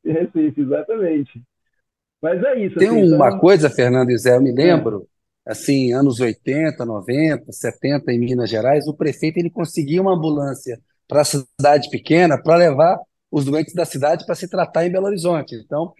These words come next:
Speaker 2: era uma coisa importante, o prefeito que conseguia do governador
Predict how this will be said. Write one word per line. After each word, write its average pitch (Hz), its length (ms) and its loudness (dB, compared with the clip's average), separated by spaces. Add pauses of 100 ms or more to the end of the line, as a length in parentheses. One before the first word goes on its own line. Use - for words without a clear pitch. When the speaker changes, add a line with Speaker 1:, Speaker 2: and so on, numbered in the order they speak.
(200)
Speaker 2:
era 156 200 2
uma 180 180 0
coisa 185 240 0
importante, 180 460 -4
o 180 40 -14
prefeito 185 520 -6
que 190 100 -12
conseguia 185 540 0
do 180 100 4
governador 170 840 0